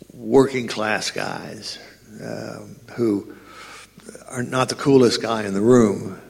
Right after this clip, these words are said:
and who have to rise up and, and, uh, I don't know why that is. That's just the way I grew up,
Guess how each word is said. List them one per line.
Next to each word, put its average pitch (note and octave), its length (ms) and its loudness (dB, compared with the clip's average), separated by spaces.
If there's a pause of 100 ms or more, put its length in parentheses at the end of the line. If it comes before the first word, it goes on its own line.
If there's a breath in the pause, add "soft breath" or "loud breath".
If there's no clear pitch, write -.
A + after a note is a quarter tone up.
(120)
and A2+ 180 -2
who G#2+ 140 -2
have G#2 200 0
to G#2 80 -2
rise G2+ 400 2
up G2+ 300 -4
and, A2 260 -16
and, A2 360 -16
uh, G#2+ 40 -20 (1400 loud breath)
I G3+ 40 2
don't G#3+ 200 4
know F3 180 2
why G#2 260 -4
that F#2+ 220 -2
is. F#2+ 180 0
That's E3 180 0
just C3 400 -4
the C3 60 -4
way C3+ 260 4
I A#2 60 0
grew A2+ 260 4
up, B2 220 0